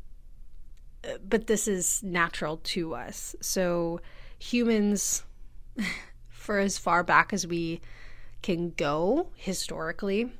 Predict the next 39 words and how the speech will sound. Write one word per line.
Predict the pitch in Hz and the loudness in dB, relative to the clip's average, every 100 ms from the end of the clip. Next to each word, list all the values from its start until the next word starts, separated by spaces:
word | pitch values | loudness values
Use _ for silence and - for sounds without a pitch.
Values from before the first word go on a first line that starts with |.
| - | -6
or | 160 | -4
energetically, | 160 151 160 - - 180 220 214 208 208 - - - - - - - - | -2 -4 -2 -2 -2 0 2 4 2 -2 -10 -14 -12 -10 -10 -12 -6 4
we | 214 | 8
know | 202 | 8
that | 196 185 | 6 4
there | 190 170 | 6 4
is | 165 | 4
a | 160 | 0
theme | 185 170 165 | 0 0 -2
of | |
trying | - 180 170 | -2 0 0
to | - | 2
access, | 175 - - 165 156 - - - - - - - - - - | 2 2 0 0 0 -2 -4 -12 -14 -14 -14 -14 -14 -16 -4
um, | 165 156 151 156 - 101 62 - - - | 0 2 2 0 -4 -10 -12 -14 -12 -4
the | 185 | -2
power | - - 170 175 180 | 4 8 8 8 0
within | 160 160 156 156 | -2 -4 -2 2
us | 220 233 | 2 4
and | 190 165 | 0 0
access | - 151 - 160 156 - | 2 2 2 -2 -2 -4
the | 170 156 | -6 -6
energy | 151 156 147 160 | -6 -6 -6 -8
outside | - - - 165 151 | -6 -6 4 4 4
of | 151 | 2
us, | - - - - | -4 -4 -4 -2
s-, | - - | -4 -4
eh, | 196 - 202 - 202 | -8 -8 -8 -10 -8
seemingly | 220 - 220 175 170 160 151 | -4 2 4 4 0 0 -2
outside | - - 170 | -2 -2 -2
of | 170 | -4
us, | 175 | -4
right? | 170 | -2
I | 175 | 0
can | 180 190 | 0 0
get | 180 | 0
into | 165 165 - 170 170 - - - - - - | -2 -2 -2 0 -2 -4 -10 -10 -12 -12 -6
a | 202 | -4
whole | 175 185 160 156 - - | -2 -2 -2 -2 -8 -4
psychology | - 180 - 160 165 175 175 185 | 0 0 0 0 0 0 0 0